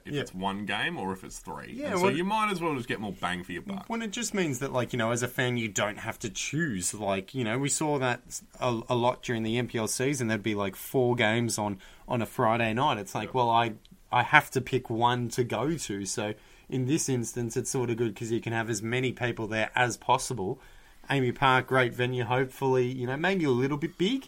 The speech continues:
Speaker 1: It's a
Speaker 2: But
Speaker 1: bit
Speaker 2: in term,
Speaker 1: big,
Speaker 2: but in
Speaker 1: but
Speaker 2: terms of, like, a
Speaker 1: yeah.
Speaker 2: quality facility, it's, it's a hundred percent
Speaker 1: Well,
Speaker 2: there.
Speaker 1: we saw the, um, we saw the New South Wales Premier League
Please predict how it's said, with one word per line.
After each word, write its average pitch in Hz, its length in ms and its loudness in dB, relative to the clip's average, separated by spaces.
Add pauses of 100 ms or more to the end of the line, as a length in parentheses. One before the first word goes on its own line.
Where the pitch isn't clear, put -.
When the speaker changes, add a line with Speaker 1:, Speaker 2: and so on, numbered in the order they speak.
(140)
Speaker 1:
It's 160 260 0
a 175 60 2
Speaker 2:
But 160 220 6
Speaker 1:
bit 170 100 4
Speaker 2:
in 165 100 4
term, 180 280 4
Speaker 1:
big, 180 80 -2
Speaker 2:
but 165 100 4
in 151 100 2
Speaker 1:
but - 80 -2
Speaker 2:
terms 180 320 4
of, 151 140 0
like, 135 200 4
a 127 60 0
Speaker 1:
yeah. 80 100 -4
Speaker 2:
quality 131 800 4
facility, 127 800 0
it's, 117 280 -4
it's 127 320 -6
a 131 80 -2
hundred 127 260 -4
percent 107 300 -2
Speaker 1:
Well, 143 60 0
Speaker 2:
there. 147 80 2
Speaker 1:
we 170 100 4
saw 170 340 0
the, 160 220 2
um, 107 600 0
we 107 140 -6
saw 110 240 -6
the 104 120 -6
New 98 140 -2
South 87 240 -8
Wales 82 300 -4
Premier 87 380 -10
League 82 340 -10